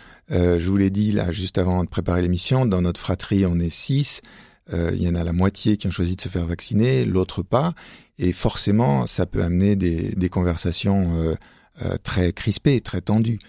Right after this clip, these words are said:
Euh, je pense que c'est à la mesure de la peur qui a été entretenue, euh, parce que c'est une stratégie d'ingénierie sociale, en fait. C'est pour amener, euh, une population entière à devenir, euh, beaucoup plus soumise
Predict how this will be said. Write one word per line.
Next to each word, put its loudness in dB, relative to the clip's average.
Euh, 0
je 0
pense 0
que -2
c'est -2
à 4
la 2
mesure 2
de 2
la 2
peur 0
qui -4
a 0
été -2
entretenue, 2
euh, -2
parce 0
que 2
c'est 0
une 4
stratégie 0
d'ingénierie 2
sociale, 0
en -2
fait. -8
C'est 0
pour 0
amener, 4
euh, 2
une 4
population 0
entière 0
à 2
devenir, 2
euh, 2
beaucoup 0
plus -2
soumise 2